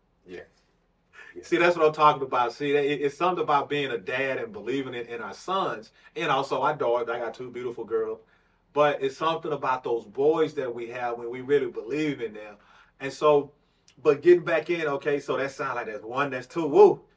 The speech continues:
Speaker 2: we got two more, we got two more. What we got? What we got left?
Speaker 1: The last one, uh, well, the third one would be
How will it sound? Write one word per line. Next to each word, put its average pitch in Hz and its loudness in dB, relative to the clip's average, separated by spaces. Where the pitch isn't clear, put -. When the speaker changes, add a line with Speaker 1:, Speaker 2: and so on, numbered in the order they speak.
Speaker 2:
we - -10
got 147 2
two 190 2
more, 185 6
we 135 -4
got 151 4
two 180 0
more. 175 2
What 131 -4
we 135 -6
got? 135 0
What 127 -4
we 135 -8
got 135 0
left? 135 -4
Speaker 1:
The 117 -10
last 160 4
one, 147 -4
uh, 123 -6
well, 123 -6
the 113 -8
third 143 0
one 120 -12
would 110 -10
be 104 -16